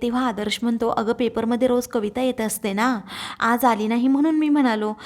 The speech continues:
तेव्हा शलाकाच्या जीवात जीव येतो. त्यानंतर आदर्श आता दुसरी बातमी वाचून दाखवतो की लहान मुलांकडे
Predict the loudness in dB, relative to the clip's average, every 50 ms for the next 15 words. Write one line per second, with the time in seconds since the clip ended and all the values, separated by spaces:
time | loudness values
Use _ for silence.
0 | -18 -14 -6 -4 -2 0 0 0 0 0 -2 -2 -2 -2 -2 -4 -4 -2 -2 -2
1 | 0 0 0 2 0 0 0 -2 0 0 0 0 0 -2 -4 -4 -2 2 2 4
2 | 4 4 2 2 2 0 -2 -2 -2 0 0 0 0 0 0 0 0 -2 -4 -2
3 | -2 -2 0 0 0 -2 -2 -2 0 0 0 0 0 0 0 0 0 0 0 0
4 | -2 0 0 0 0 0 -2 -2 -2 -2 -2 -2 -4 -6 -6 -10 -14 -16 -16 -16
5 | -16 -18 -8 _ 0 0 2 0 0 -2 -6 -10 -16 -18 -18 -20 -14 _ 0 2
6 | 2 4 4 4 4 4 4 2 2 2 0 0 -2 -2 -2 -2 -2 -4